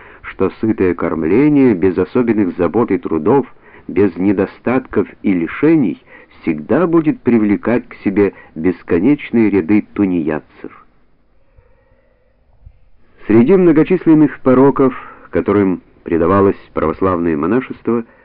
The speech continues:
церковные историки и публицисты прежде всего отмечали корыстолюбие, стяжательство, жадность. И это при монашеском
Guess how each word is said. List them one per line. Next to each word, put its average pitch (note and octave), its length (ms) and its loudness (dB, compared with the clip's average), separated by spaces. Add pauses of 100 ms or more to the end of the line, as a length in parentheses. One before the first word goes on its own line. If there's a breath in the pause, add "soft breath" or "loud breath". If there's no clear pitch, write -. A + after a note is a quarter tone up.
(600 soft breath)
церковные C3 460 4
историки A2 500 0
и F2+ 80 2
публицисты E2+ 680 -2
прежде G#2 380 0
всего G2 440 -2
отмечали F#2+ 540 -2
корыстолюбие, G#2 1200 0 (140)
стяжательство, E2+ 1040 -4
жадность. F2+ 540 -6 (840)
И A1+ 80 -10
это G2+ 380 0
при F2+ 180 -4
монашеском A2 880 -2